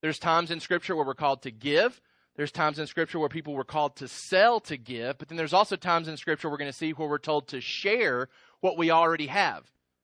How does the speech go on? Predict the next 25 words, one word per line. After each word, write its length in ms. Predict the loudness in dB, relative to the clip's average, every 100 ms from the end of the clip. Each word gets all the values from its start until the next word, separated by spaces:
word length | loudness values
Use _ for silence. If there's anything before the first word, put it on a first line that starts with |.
| _ _ _ _
Not 180 | 0 2
that 140 | 2 0
we 100 | -2
fully 360 | 4 6 6
give 280 | 4 4 4
it 100 | 6
up, 440 | 8 8 4 -2 -16 _
but 200 | 2 2
we 100 | 4
share, 720 | -2 -4 4 6 6 2 -2 -6 _ _ _ _
uh, 160 | 0 2
in 140 | 2
a 60 | 4
way 220 | 6 4
to 120 | 4
where 100 | 2
maybe 160 | 2 0
somebody 340 | 0 2 4
else 140 | 2 2
doesn't 300 | 0 0 -2
have 260 | 0 0
to 80 | 0
make 240 | -6 -6 -8
a 60 |
purchase. 580 | -10 -10 -10 -18 -20 -20